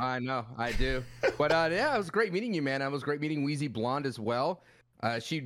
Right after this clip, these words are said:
Speaker 1: really had to tell both of us that she has her sign in one of the biggest moments ever in wrestling history with The Rock coming back. And, uh, yeah, it was great.
Speaker 2: Yeah. Well, well, well, you know what? Fine. All right, we'll give her the rub. Wheezy Blonde.
Speaker 1: Give
Speaker 2: Go
Speaker 1: her,
Speaker 2: check her out.
Speaker 1: she's
Speaker 2: Go
Speaker 1: off.
Speaker 2: find,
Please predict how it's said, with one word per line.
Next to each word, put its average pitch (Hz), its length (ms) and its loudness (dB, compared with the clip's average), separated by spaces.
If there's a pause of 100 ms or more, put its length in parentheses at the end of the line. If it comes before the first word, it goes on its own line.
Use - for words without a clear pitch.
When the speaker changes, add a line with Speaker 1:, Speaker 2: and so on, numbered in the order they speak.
Speaker 1:
really 147 220 0
had 143 160 2
to 139 60 -2
tell 131 240 0
both 123 340 -2
of 139 60 -4
us 151 180 0
that 123 120 -2
she 127 140 -2
has 123 180 -2
her 113 80 -4
sign 110 340 -2
in 110 220 -2 (280)
one 120 120 0
of 131 60 -2
the 123 80 -4
biggest 123 340 -4
moments 120 440 -2
ever 117 280 0
in 120 100 -2
wrestling 113 360 -2
history 127 380 -4
with 117 180 -2
The 107 80 -2
Rock 107 240 0
coming 120 220 -4
back. 120 440 -2
And, 107 340 -2
uh, 104 240 0
yeah, 247 140 -2
it 202 40 -10 (260)
was 277 100 -4
great. - 300 -6 (360)
Speaker 2:
Yeah. 101 340 4 (120)
Well, 165 460 6
well, 135 300 4
well, 135 100 4
you 131 120 4
know 127 120 6
what? 127 240 6 (540)
Fine. 185 320 6
All 143 80 6
right, 151 180 6
we'll 139 80 6
give 160 160 4
her 156 60 6
the 135 100 6
rub. 117 260 6
Wheezy 127 260 6
Blonde. 107 420 6
Speaker 1:
Give 107 60 6
Speaker 2:
Go - 40 6
Speaker 1:
her, 113 60 4
Speaker 2:
check 104 220 2
her 87 120 2
out. 120 120 4
Speaker 1:
she's 85 80 2
Speaker 2:
Go 120 100 4
Speaker 1:
off. 101 100 -2
Speaker 2:
find, 92 140 -2